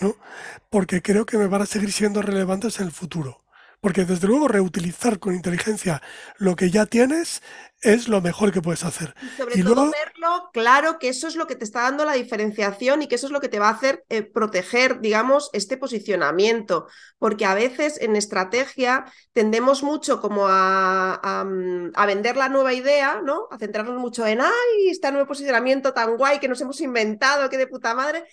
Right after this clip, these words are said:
Speaker 2: Y dices, "Vale, pero ¿cómo voy a, cómo voy yo a, primero a crearlo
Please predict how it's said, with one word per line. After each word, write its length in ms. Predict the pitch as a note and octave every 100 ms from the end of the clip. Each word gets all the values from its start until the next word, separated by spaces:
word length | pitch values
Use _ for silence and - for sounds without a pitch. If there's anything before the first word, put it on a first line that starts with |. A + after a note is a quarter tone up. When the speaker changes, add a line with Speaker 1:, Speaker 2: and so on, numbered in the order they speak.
| _ _
Speaker 2:
Y 60 | A3+
dices, 160 | G#3+ G#3+
"Vale, 180 | B3
pero 140 | A#3+ A3
¿cómo 180 | B3 D#4
voy 140 | E4+
a, 240 | C#4+ -
cómo 320 | - D4 F4 E4+
voy 260 | C#4+ A#3+
yo 200 | G3+ A3+
a, 180 | G#3 G#3+
primero 280 | A3 B3 C#4
a 120 | A#3+
crearlo 720 | A3 G#3 A#3+ E4 F#4+ C5+ D5